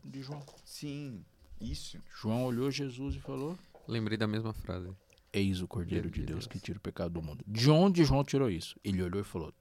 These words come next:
Speaker 1: "Tá se cumprindo." E essa certeza em João é fantástica, porque João tinha três certezas, né? Ele sabia quem Deus era. Ele é o Cordeiro de Deus. Ele sabia quem ele era. "Eu não sou digno de, de,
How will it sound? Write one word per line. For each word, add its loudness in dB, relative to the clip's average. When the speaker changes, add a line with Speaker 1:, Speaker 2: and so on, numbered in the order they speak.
Speaker 1:
"Tá -6
se -4
cumprindo." -4
E 4
essa 6
certeza 6
em 10
João 2
é 2
fantástica, -6
porque -8
João 2
tinha -4
três -2
certezas, -10
né? -20
Ele -2
sabia -2
quem 0
Deus 0
era. -8
Ele 0
é -4
o -2
Cordeiro -4
de -8
Deus. -12
Ele -6
sabia -4
quem 2
ele 2
era. -4
"Eu 0
não -4
sou -6
digno -4
de, -10
de, -6